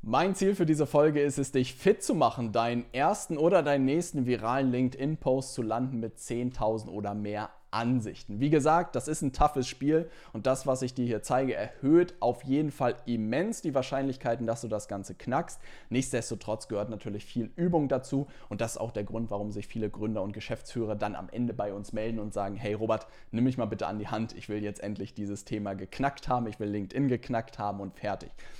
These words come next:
Nichtsdestotrotz, das, was dir, wir tun, zeige ich dir jetzt ganz genau,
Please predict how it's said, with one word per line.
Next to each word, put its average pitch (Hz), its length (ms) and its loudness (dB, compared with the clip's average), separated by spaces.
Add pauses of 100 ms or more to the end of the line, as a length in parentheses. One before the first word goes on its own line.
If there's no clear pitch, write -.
(120)
Nichtsdestotrotz, 185 960 4
das, 151 300 2
was 175 180 2
dir, 151 260 0
wir 135 220 4
tun, 180 280 0
zeige 170 280 0
ich - 80 -4
dir 123 100 0
jetzt 117 220 -2
ganz 131 240 -2
genau, 131 420 0